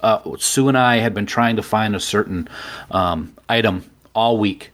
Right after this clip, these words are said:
and we were using the Disney app, and the Disney app said, "Oh, it's this place," and it wasn't there, and it said, "Oh, it's at this place," and it wasn't there.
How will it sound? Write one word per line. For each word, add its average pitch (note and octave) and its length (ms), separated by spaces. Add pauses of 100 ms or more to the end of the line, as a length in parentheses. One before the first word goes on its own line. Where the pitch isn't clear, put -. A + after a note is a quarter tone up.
and G2+ 240
we G#2 100
were G#2 120
using A2+ 280
the A2 80
Disney F#2+ 360
app, D#2+ 260
and F#2+ 80
the F2+ 60
Disney A2+ 260
app A2+ 160
said, A2+ 140
"Oh, F3 240
it's - 180
this C#3 180
place," E2+ 340
and F2+ 100
it D2+ 40
wasn't - 280
there, C#3+ 240
and F2+ 100
it - 40
said, - 140
"Oh, G3 200
it's A#2 120
at B2 80
this F#3+ 140
place," F#2+ 320
and G2 100
it F2+ 40
wasn't G2+ 300
there. B2+ 220